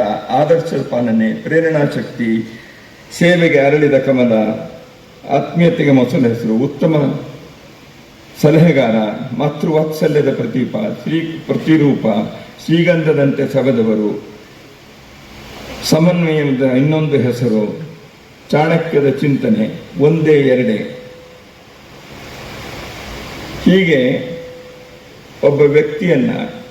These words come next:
ನೂರಾರು ಮುಖಗಳಲ್ಲಿ ಪರಿಚಯಿಸಬಹುದು ಅನ್ನುವಂಥದ್ದೇ ಆ ವ್ಯಕ್ತಿತ್ವಕ್ಕಿರುವಂಥ ಹಿರಿಮೆ.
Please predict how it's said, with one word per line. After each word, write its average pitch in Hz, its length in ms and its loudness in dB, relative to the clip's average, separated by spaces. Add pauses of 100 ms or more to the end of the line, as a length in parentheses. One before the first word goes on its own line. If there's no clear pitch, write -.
(1600)
ನೂರಾರು 170 440 4
ಮುಖಗಳಲ್ಲಿ 147 1040 -2 (2000)
ಪರಿಚಯಿಸಬಹುದು 160 1200 0
ಅನ್ನುವಂಥದ್ದೇ 135 720 2
ಆ - 120 0
ವ್ಯಕ್ತಿತ್ವಕ್ಕಿರುವಂಥ 120 1000 0
ಹಿರಿಮೆ. 117 400 4